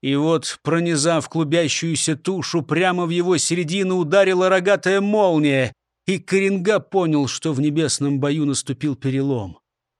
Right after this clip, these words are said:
Хобот развалился пополам. Оторвавшись от земли, извивающийся обрубок начал втягиваться обратно в тучи, а нижняя воронка стремительно опадать.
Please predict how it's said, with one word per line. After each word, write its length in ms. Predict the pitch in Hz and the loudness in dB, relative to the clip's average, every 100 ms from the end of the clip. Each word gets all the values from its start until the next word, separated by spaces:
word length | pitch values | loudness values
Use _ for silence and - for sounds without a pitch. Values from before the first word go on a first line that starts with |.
| _ _ _ _ | _ _ _ _
Хобот 800 | - - 190 214 175 127 131 120 | -6 -2 0 0 0 -2 -4 -4
развалился 840 | 123 156 113 143 165 185 147 - 151 | -2 0 0 -2 -2 -2 -2 -2 -2
пополам. 680 | 160 - 143 131 90 80 _ _ _ _ _ _ | -4 -4 -2 -2 -6 -14 _ _ _ _ _ _
Оторвавшись 720 | 131 135 151 165 180 175 - | -2 0 2 2 0 -2 -2
от 100 | 175 | -2
земли, 520 | 127 170 185 196 190 | -2 -2 -2 -2 -2
извивающийся 880 | 165 123 175 180 180 151 180 - 170 | 0 0 2 2 0 -2 -2 0 0
обрубок 480 | 170 170 208 180 - | 0 -2 0 -2 -2
начал 340 | 175 180 185 | -4 -4 -4
втягиваться 840 | 165 - 208 196 147 147 147 - 160 | -6 -6 -2 -2 0 -2 0 0 0
обратно 580 | 151 165 185 156 143 143 | 0 2 2 0 -2 -2
в 120 | - | -2
тучи, 520 | - 202 139 135 117 - _ _ _ | -4 -2 -2 -2 -4 -8 _ _ _
а 160 | 139 165 | 0 2
нижняя 640 | 214 240 208 143 170 165 | 2 2 2 0 0 0
воронка 640 | 156 151 135 113 113 90 - | 0 2 0 -2 -8 -10 -6
стремительно 800 | - - 165 170 143 139 135 131 | -6 -2 -2 -2 -2 -2 -2 -2
опадать. 580 | 147 131 101 - - | -4 -6 -6 -10 -16